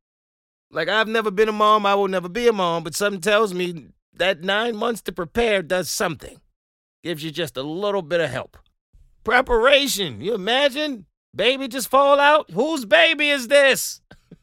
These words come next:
<laughs> Can you imagine being in a relationship? <laughs> Like, this is where my mind goes. <laughs> As a husband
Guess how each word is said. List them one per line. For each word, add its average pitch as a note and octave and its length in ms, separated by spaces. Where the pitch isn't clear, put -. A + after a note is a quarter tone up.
<laughs> - 720
Can B3+ 160
you D4 80
imagine B3+ 500
being A#3+ 180
in A3+ 100
a G#3 60
relationship? A3+ 920
<laughs> - 120
Like, F3+ 180
this C4 200
is - 40
where A#3 160
my A3 200
mind D#3+ 380
goes. A2 360
<laughs> - 280
As F3+ 180
a F3+ 80
husband F#3 560